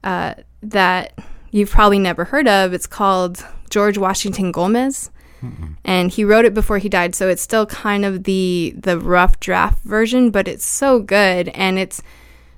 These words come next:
Speaker 1: I read that my, in college. I took an ethnic literature course,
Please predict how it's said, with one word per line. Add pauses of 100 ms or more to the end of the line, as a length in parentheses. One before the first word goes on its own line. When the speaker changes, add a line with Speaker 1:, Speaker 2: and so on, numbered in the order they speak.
(100)
Speaker 1:
I
read
that
my,
in
college.
I
took
an
ethnic
literature
course,